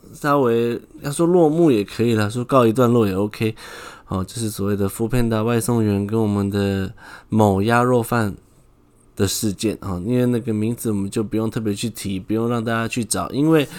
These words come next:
那间鸭肉饭的话已经确定是歇业了，那个店面也顶让出去。那它毕竟只是分-，众多分店里面的其中之一，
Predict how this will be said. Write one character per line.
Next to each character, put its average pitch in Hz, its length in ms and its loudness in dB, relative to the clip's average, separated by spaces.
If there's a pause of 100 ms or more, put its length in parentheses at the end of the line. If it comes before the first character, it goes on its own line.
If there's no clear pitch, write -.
(400)
那 165 200 8
间 156 200 6
鸭 147 160 8
肉 147 160 6
饭 135 280 0
的 120 140 0
话 127 160 0
已 104 80 -2
经 117 260 -2
确 117 200 -2
定 110 260 0
是 110 380 -4
歇 113 360 0
业 117 220 4
了， 95 200 -2
那 110 100 -2
个 107 100 0
店 117 180 0
面 117 160 2
也 107 140 2
顶 95 220 -6
让 104 260 -2
出 107 180 -4
去。 110 240 -6
那 135 140 2
它 160 140 4
毕 170 180 0
竟 160 180 6
只 107 160 -2
是 135 160 0
分-， 143 380 2 (160)
众 165 220 4
多 165 120 4
分 160 240 2
店 151 200 2
里 113 40 0
面 127 160 2
的 120 140 0
其 113 240 -2
中 131 240 2
之 127 260 -4
一， 127 280 -2